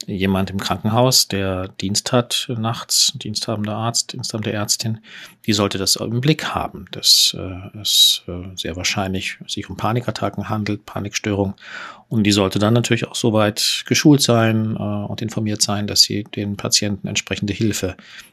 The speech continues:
empfiehlt, Adressen, äh, und so weiter. Ähm, und im Internet gibt's ja leider f-, auch viele f-,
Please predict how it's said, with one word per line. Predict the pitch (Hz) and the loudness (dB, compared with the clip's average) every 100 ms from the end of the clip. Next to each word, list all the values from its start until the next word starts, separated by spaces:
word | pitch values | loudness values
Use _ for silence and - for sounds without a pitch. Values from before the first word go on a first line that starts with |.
| _ | _
empfiehlt, | - 98 - 90 85 73 - - | -2 -2 -2 -4 -2 -4 -8 -8
Adressen, | 87 - 85 - 90 87 90 - - - - - _ - | -6 -2 0 0 -2 -6 -10 -14 -20 -20 -20 -20 _ -16
äh, | |
und | 90 87 92 82 | -12 -10 -8 -4
so | 80 90 | -2 -2
weiter. | 76 69 - - - - - _ _ - - | -4 -2 -4 -6 -12 -20 -20 _ _ -20 -10
Ähm, | 104 95 90 85 82 - _ _ _ | -4 0 0 -2 -6 -14 _ _ _
und | - - - | -4 -2 0
im | 107 - | 0 -2
Internet | - 95 101 92 | -4 0 0 -2
gibt's | - - - | -4 0 2
ja | 104 98 - _ - - - - | 4 2 0 _ -20 -20 -16 -10
leider | 98 104 | -6 -4
f-, | 98 - - | -4 -6 -10
auch | - | -10
viele | - - - 98 | -10 -8 -8 -8
f-, | - - - | -8 -8 -8